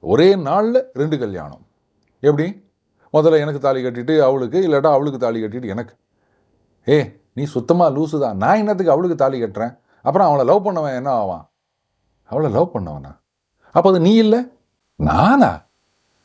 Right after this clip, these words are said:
நான் எங்க அவளை லவ் பண்ணேன்னு சொன்னேன்? அப்புறம் பழைய காதலிய, அ, தேடி போனியான்னு கேட்டா, ஆமா, கதை சொல்றேன்னு ஆரம்பிச்சேன். ஓ, இந்த பாரு, நான் எது சொன்னாலும்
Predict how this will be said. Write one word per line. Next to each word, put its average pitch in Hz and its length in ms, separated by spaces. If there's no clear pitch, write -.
நான் 202 200
எங்க 254 140
அவளை 208 200
லவ் 196 180
பண்ணேன்னு 185 300
சொன்னேன்? 175 260
அப்புறம் 190 260
பழைய 180 280
காதலிய, 185 460
அ, 160 60
தேடி 170 240
போனியான்னு 156 420
கேட்டா, 147 300
ஆமா, 160 280
கதை 151 260
சொல்றேன்னு 143 340
ஆரம்பிச்சேன். 135 420
ஓ, 101 140
இந்த 120 180
பாரு, 135 200
நான் 110 220
எது 165 120
சொன்னாலும் 139 500